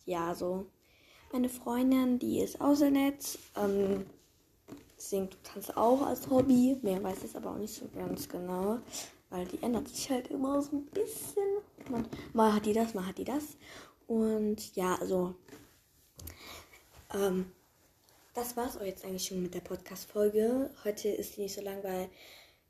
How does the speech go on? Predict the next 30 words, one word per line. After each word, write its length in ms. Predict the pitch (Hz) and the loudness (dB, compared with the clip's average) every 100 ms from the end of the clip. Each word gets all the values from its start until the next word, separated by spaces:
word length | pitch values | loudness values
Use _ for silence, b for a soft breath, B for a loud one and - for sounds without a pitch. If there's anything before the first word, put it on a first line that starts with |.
| _ | _
wir 200 | - 196 | -2 0
heute 200 | 190 196 | 0 -4
kein 160 | 202 196 | -6 -4
Interview 340 | 214 214 196 | -4 -4 -6
führen 380 | 185 - 226 226 | -8 -2 2 2
können 180 | 226 233 | 0 -2
mit 140 | 226 | -2
irgendeinem, 800 | 233 233 233 226 226 226 226 226 - | -2 -6 -6 -8 -2 2 2 0 -6
äh, 340 | 196 196 190 | -6 -4 -4
weil 140 | 190 185 | -2 0
sonst 360 | 233 262 262 | 4 4 2
jeden 180 | 254 240 | -2 -6
Tag 300 | - 233 233 | -6 -8 -8
kommt 220 | - 214 | -8 -8
in 120 | 196 | -8
einer 240 | 220 220 208 | -4 -2 -2
Folge 400 | - 208 196 190 | -2 -2 -2 -4
halt 140 | 185 | -6
immer 200 | 196 190 185 B B - | -4 -4 -6 B B -8
ein 100 | 185 | -4
Interview, 640 | 247 262 254 262 240 233 | -2 -2 0 2 4 6
aber 340 | 196 202 190 190 | 4 4 0 -2
diesmal 300 | 220 220 202 | -6 -2 -2
können 180 | 196 202 | -2 -4
wir 80 | 190 | -4
das 140 | 190 | -4
halt 200 | 190 185 | -8 -6
mit 140 | 185 180 | -6 -6
keinem 320 | 190 175 175 | -4 -4 -4
führen, 340 | - 254 285 | -2 0 0